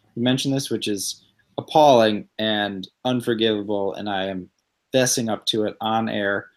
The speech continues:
But it made me think of, 'cause I had, you know, I'd read Wilfred Owen and his poem, like, Dulce, uh, et decorum est, et cetera. Um, but it was interesting to learn that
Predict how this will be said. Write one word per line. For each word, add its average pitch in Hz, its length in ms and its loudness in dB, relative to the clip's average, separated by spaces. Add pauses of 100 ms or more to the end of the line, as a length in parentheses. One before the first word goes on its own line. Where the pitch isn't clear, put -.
(560)
But 151 420 6 (240)
it 151 140 6
made 220 160 8
me 220 100 10
think 233 300 4
of, 147 240 6
'cause 139 160 -2
I 139 180 6
had, 131 240 0
you 139 140 -6
know, 117 180 0
I'd 113 220 0
read 131 480 2
Wilfred 127 400 0
Owen 180 400 8
and 135 240 4
his 127 240 2
poem, 120 360 2
like, 90 240 -2 (280)
Dulce, 110 720 0 (100)
uh, 101 380 -2
et 113 260 0
decorum 113 580 2
est, 165 480 2
et 123 140 -10
cetera. 139 640 4 (320)
Um, 139 340 6
but 156 140 6
it 165 60 12
was 160 160 10
interesting 180 640 2
to 156 120 0
learn 147 500 4
that 127 400 4